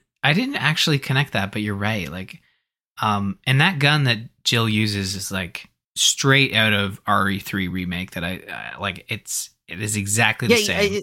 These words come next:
Speaker 2: is, isn't that the same gun that they use at the end of that game to kill Nemesis?
Speaker 1: Yeah, I think so. It looks super familiar, and, uh, again, like, it just, it brought back memories of playing R E, R E three.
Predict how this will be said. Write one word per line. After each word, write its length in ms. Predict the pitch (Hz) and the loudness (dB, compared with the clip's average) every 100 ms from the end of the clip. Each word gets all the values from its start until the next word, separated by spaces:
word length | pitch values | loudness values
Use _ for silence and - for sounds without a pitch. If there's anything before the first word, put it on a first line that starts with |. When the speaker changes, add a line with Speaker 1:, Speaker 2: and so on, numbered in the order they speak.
| - - | -4 2
Speaker 2:
is, 160 | 196 | 2
isn't 260 | 220 220 247 | 4 4 4
that 140 | 233 220 | 4 0
the 80 | |
same 420 | 185 - 180 180 147 | -2 2 4 4 4
gun 500 | 123 127 156 170 165 | 2 2 2 2 2
that 200 | 151 - | 0 2
they 80 | 143 | 0
use 360 | 135 147 151 | 2 2 2
at 120 | 151 135 | 0 -2
the 160 | 131 - | -6 -2
end 360 | 131 131 139 135 | 0 2 0 0
of 360 | 123 131 123 - | 0 -2 -4 -2
that 200 | 135 131 | 0 0
game 260 | 131 127 123 | -2 -2 -2
to 60 | 120 | -4
kill 540 | - 123 113 107 107 _ _ 113 | -4 -4 -4 -6 -10 _ _ -6
Nemesis? 680 | 107 120 - 147 143 - _ _ _ - | -4 -4 0 -2 -2 -10 _ _ _ -4
Speaker 1:
Yeah, 280 | 131 120 113 | 2 4 4
I 80 | 110 | 2
think 220 | 127 120 | -2 -2
so. 360 | - 104 104 101 - | -2 -2 -2 -8 0
It 100 | 143 | 4
looks 220 | 139 147 - | 6 6 6
super 260 | 165 143 | 4 2
familiar, 600 | - 120 107 113 110 98 | 0 0 0 0 0 0
and, 320 | 87 104 104 | 0 2 2
uh, 120 | 107 110 | 0 -2
again, 300 | 107 101 98 | 0 0 0
like, 140 | 95 | -2
it 80 | 98 | -4
just, 200 | 101 101 107 | -4 -4 -4
it 100 | 98 | -2
brought 240 | 95 92 | -2 -2
back 400 | 104 95 - - _ _ _ _ - | -2 -4 -4 -20 _ _ _ _ -12
memories 440 | 110 95 98 95 104 | -8 -6 -4 -4 -6
of 240 | 98 - _ _ | -8 -12 _ _
playing 400 | - 95 98 101 - | -6 -4 -4 -6 -4
R 180 | 104 98 | -2 0
E, 260 | 98 107 - | -2 -6 -8
R 120 | 95 98 | -6 -6
E 40 | |
three. 440 | - 107 101 101 | -6 -6 -4 -6